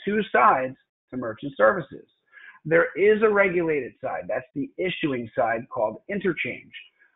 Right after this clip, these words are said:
Now, essentially what interchange is, it's approximately a thousand rules and regulations established by Visa, MasterCard, American Express, and Discover that outline the hard cost of a credit card transaction,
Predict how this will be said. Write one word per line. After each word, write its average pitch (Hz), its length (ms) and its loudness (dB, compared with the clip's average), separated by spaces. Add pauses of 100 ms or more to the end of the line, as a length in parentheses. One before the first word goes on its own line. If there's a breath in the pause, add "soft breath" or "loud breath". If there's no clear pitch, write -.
(120)
Now, 180 400 6 (120)
essentially 196 480 -2
what 175 240 2
interchange 165 680 -6
is, 196 280 0 (320 soft breath)
it's - 160 -4
approximately 160 680 0
a 139 180 -6
thousand 175 460 4 (180)
rules 190 360 2
and 170 120 -4
regulations 165 800 -2 (140)
established 135 640 -2
by 120 160 -6 (100)
Visa, 190 480 -2
MasterCard, 170 760 0
American 160 380 0
Express, 160 360 -6
and 214 100 -10
Discover 131 560 -2 (520 soft breath)
that 151 220 2 (120)
outline 147 680 0 (100)
the 139 80 0
hard 185 480 6 (140)
cost 160 340 2
of 143 80 -12
a 135 40 -12
credit 117 340 -4
card 110 180 -2
transaction, 120 600 -4